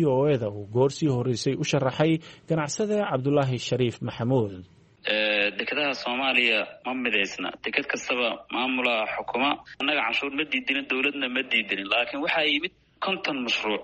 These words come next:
Speaker 2: Alaabta hadda dekedda laga soo qaado kuteerarka oo caanaha,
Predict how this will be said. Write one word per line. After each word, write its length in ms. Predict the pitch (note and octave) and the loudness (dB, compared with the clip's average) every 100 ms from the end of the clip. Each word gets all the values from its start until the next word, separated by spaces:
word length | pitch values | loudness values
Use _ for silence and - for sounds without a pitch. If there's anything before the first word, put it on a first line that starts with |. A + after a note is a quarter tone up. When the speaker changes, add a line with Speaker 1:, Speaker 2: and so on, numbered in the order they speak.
| - - - | -8 -20 -8
Speaker 2:
Alaabta 460 | - B2+ - - D#3+ | 0 2 0 -2 -2
hadda 260 | D#3+ D3+ C#3+ | -2 -2 -4
dekedda 360 | - - E3 D#3+ C3 | -4 -4 -2 -2 -4
laga 220 | - D#3 D3+ | -2 -2 -2
soo 220 | - C#3+ | -2 -2
qaado 260 | C#3 B2+ A#2 | 0 0 0
kuteerarka 680 | - - C#3 D3+ C3 - - - | -6 -2 0 2 -2 -2 -2 0
oo 200 | G2 F#2+ | 0 0
caanaha, 480 | - A#2+ D4 - | 0 0 0 0